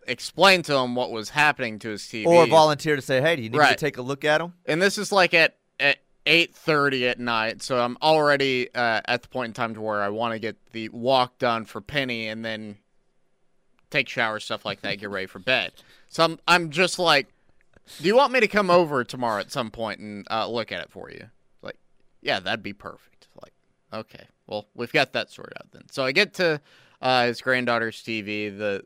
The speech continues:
Speaker 1: Xbox was the main priority.
Speaker 2: Right.
Speaker 1: Uh, first off, the Xbox remote was completely broken. Like, the joystick on it, uh, had, like, gone dead, essentially. Now those things, they can get, like,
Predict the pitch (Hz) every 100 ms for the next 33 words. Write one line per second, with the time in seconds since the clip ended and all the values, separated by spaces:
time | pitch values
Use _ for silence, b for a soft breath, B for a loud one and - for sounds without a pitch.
0 | - 135 - 131 117 - 110 101 104 110
1 | 110 104 107 92 90 90 92 113 - 127
2 | 117 117 - 110 107 104 101 - 185 185
3 | 180 143 131 - 127 123 113 - _ _
4 | 151 160 - 151 - 135 117 127 123 101
5 | 110 104 - 95 - 156 175 143 120 117
6 | 113 113 90 85 98 104 98 110 104 120
7 | 120 - 110 107 104 98 92 - _ _
8 | _ 107 101 92 85 - 117 107 92 -
9 | - 107 85 104 104 98 92 - 110 117
10 | 107 139 - 120 - 147 - 165 165 175
11 | _ _ _ _ _ _ 120 120 113 117
12 | 113 - 120 107 135 135 123 110 98 85